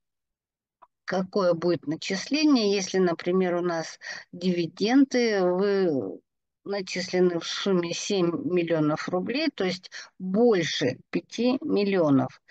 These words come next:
Соответственно, мы с вами начисляем тринадцать процентов с пяти миллионов. И потом с оставшейся суммы семь минус пять, э, остается у нас два миллиона.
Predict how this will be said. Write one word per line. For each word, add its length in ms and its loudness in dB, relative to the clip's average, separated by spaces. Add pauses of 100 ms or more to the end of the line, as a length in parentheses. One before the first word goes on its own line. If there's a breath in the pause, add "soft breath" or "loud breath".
(300 loud breath)
Соответственно, 720 -2
мы 640 0
с 180 -12
вами 360 0
начисляем 760 -2 (300)
тринадцать 680 -2
процентов 640 -6 (480)
с 220 -18
пяти 320 -4
миллионов. 800 0 (680 loud breath)
И 260 2 (120)
потом 600 0
с 200 -2
оставшейся 880 -2
суммы 540 2 (380 loud breath)
семь 560 0
минус 560 0
пять, 420 -4
э, 240 -2
остается 600 -4
у 20 0
нас 280 -2
два 260 -2
миллиона. 480 2